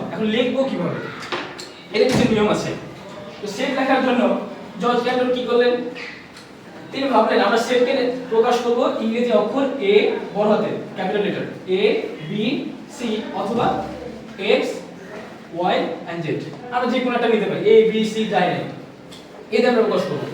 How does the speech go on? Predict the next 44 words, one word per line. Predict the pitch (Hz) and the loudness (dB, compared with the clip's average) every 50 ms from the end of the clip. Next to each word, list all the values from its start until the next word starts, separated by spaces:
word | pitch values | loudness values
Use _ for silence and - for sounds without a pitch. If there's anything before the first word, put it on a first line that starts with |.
| - - - - - - | -10 -14 -16 -18 -12 -6
তাহলে | - 233 240 247 | 0 2 2 4
আমি | 247 247 | 2 2
কি | 233 240 | 0 0
মনে | 262 262 | 2 2
করে | 254 262 254 214 214 214 | 2 2 2 2 2 2
এ | |
নিলাম। | 214 196 156 139 120 - - - - - - - - - - - - - - - - - - - - - - - - - - | 2 2 2 0 -2 -4 -6 -8 -12 -14 -16 -18 -18 -18 -18 -16 -16 -16 -16 -18 -18 -18 -20 -18 -18 -18 -18 -16 -16 -12 -6
এ, | 208 208 214 214 214 214 - - - - - - - 226 | 0 4 4 4 4 2 -4 -8 -10 -14 -16 -16 -10 -6
এটা | 240 247 254 254 | -2 0 2 2
মনে | 254 254 254 | 2 4 4
করো, | 254 262 254 - 220 | 4 4 4 4 2
এটাকে | - 233 262 269 269 - | 2 2 2 2 0 0
চিন্তা | 247 240 240 | 2 2 4
করবে | 240 240 247 247 240 | 6 6 6 6 6
কি? | - - - - - - - - - - | 4 4 0 -4 -6 -8 -10 -14 -10 -2
কাপের | - 185 185 208 214 208 | 0 2 2 2 2 0
সেট। | - 170 - - - 220 240 | 0 0 -2 -4 -4 -2 0
মনে | 262 254 | 2 2
করো | 254 262 | 4 4
এ | 240 233 233 233 233 | 4 4 4 6 6
মানে | 240 262 254 | 6 6 4
কাপ, | 254 233 - - - - - - - - | 2 2 2 2 2 0 -4 -8 -8 -8
আমি | 208 214 196 | -8 -4 0
কাপ, | 208 196 202 202 202 - - 214 | 0 2 2 0 -2 -6 -6 -6
এ, | 196 196 190 | -6 -4 -4
টি, | 196 240 240 247 240 - - - - - - - | 0 0 0 0 0 -2 -6 -10 -12 -14 -12 -8
টি | 233 233 233 | -6 -4 -2
সেটকে | 233 254 262 262 254 254 | -2 -2 -2 0 2 2
আমি | 254 214 | 2 2
বোঝাচ্ছি | 214 233 247 233 - 294 | 2 2 2 2 2 0
এ | 302 - 220 208 202 | 2 4 6 8 8
দিয়ে। | 175 160 143 - - - - - - - - - - - - - - - - - | 6 6 2 -2 -2 -6 -8 -12 -12 -14 -14 -16 -16 -16 -16 -16 -16 -16 -16 -18
তাহলে | - - 240 240 233 240 | -12 -4 0 0 2 2
আমরা | 240 240 240 | 2 2 2
লিখতে | 233 214 - 170 | 2 2 0 0
পারি | 160 - - 220 233 - - - - - - - - - - 143 - 175 | 0 0 0 -2 -2 -4 -8 -10 -12 -10 -8 -8 -8 -8 -8 -8 -4 -2
এক | - 190 214 208 214 | -2 0 0 0 0
মানে | 220 220 | 0 0
একটা | 226 220 202 196 202 220 214 | -2 -2 -4 -4 -2 -2 -2
কাপ, | - 202 196 196 190 - - - - - - - - - - - - - - - - | 0 0 0 0 -2 -4 -6 -10 -12 -16 -18 -18 -20 -20 -20 -20 -20 -20 -20 -18 -14
দুই, | 175 160 190 220 220 220 220 226 220 - - - - - - - - 180 | -8 -4 -2 0 0 0 0 -2 -4 -8 -10 -10 -12 -14 -16 -14 -8 -4
দুই | 220 220 | -2 -2
নাম্বার | - 220 220 220 202 214 | 0 0 2 2 2 2
কাপ, | 196 190 196 | 0 0 0